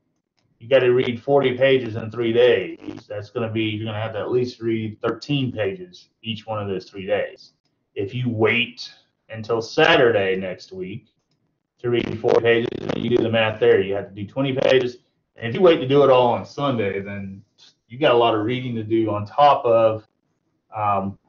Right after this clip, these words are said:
the quiz that deals with the first three chapters, and then the other textbook reading that you had to do in your e-text. So you're looking at, at least, you know, a lot of stuff that you have to do there at the very last minute.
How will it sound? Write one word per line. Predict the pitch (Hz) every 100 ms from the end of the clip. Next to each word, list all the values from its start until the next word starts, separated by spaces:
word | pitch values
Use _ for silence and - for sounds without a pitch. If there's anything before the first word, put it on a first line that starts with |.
| _
the | 123 113
quiz | - 131 135 135 135 135 - - _ _
that | 117 113 107 - _ _ _ _ _ - 110
deals | 123 131 127 117
with | 120
the | 120 -
first | 123 113 -
three | 120
chapters, | 110 117 110 110 110 101 - - - _ _ _ _
and | 113 120
then | 120 - 113
the | 113 123
other | 120 120 107
textbook | 123 117 - 120 110
reading | 117 113 110 110 104 101 _
that | 110 113
you | 113
had | 110
to | 107
do | 110
in | 104
your | 98
e-text. | - 131 - 104 - - _ _ _ _ _
So | - 120
you're | 120 135
looking | 143 135
at, | 123 113
at | 104
least, | 117 131 117 -
you | 120
know, | 110 101 101 104 - -
a | 107
lot | 107 113
of | -
stuff | - - -
that | 110 -
you | - -
have | -
to | - 98
do | 104
there | 104 104 95 -
at | 107 -
the | 101 -
very | - 104
last | 104 101 101 -
minute. | 101 117 247 - _